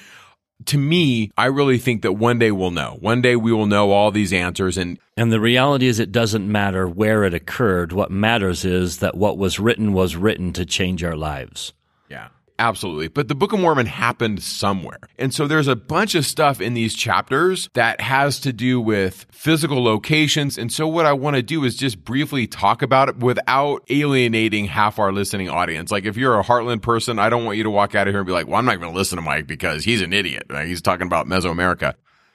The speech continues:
Speaker 1: But if you're a Mesoamerican person, I also don't want to alienate you or make you think you have the superior view of the Book of Mormon. So all that being said,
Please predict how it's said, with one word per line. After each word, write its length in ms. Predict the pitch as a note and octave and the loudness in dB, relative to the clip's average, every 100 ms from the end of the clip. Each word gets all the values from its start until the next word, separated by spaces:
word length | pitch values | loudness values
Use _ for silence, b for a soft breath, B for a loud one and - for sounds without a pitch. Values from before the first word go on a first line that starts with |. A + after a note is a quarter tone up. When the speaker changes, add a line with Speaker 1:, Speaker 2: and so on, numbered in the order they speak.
| - | -2
Speaker 1:
But 100 | B2 | 0
if 100 | A#2+ | 4
you're 100 | C3+ | 2
a 60 | A#2 | 4
Mesoamerican 720 | C3 B2 A2+ C3+ E3+ A2+ G2 | 2 2 2 2 2 0 0
person, 420 | G#2 G2 A2 G#2 - | 0 0 0 -2 2
I 80 | |
also 320 | A#2 E3+ F3+ B2+ | 2 2 0 2
don't 220 | A#2 E2 | 0 0
want 160 | A2 | 0
to 120 | F#2+ G2+ | 0 0
alienate 400 | G#2 G2+ G2+ G2+ | 0 0 0 2
you 140 | A2+ | 2
or 120 | A2 | 2
make 240 | G#2+ A2 A2 | 0 -2 -4
you 80 | |
think 220 | G#2+ G#2+ - | -4 -6 -6
you 140 | F2 G#2+ | -4 -2
have 160 | F#2+ | -2
the 100 | F#2 | -2
superior 640 | - F#2 - B2 C3 B2+ G2 | -4 -6 0 2 4 2 0
view 360 | D#2 G#2 G#2+ | -2 -2 0
of 140 | F#2+ D#2 | -2 -4
the 60 | |
Book 180 | D#2 F2+ | -10 -10
of 80 | E2 | -10
Mormon. 340 | E2+ C2 A#1+ | -10 -10 -8
So 180 | - A#2+ | -4 0
all 240 | - F#3+ | 2 2
that 200 | G3+ C3+ | 2 2
being 260 | B2+ C3+ A2+ | 2 2 0
said, 460 | - D3 A2 E2 | 0 2 2 0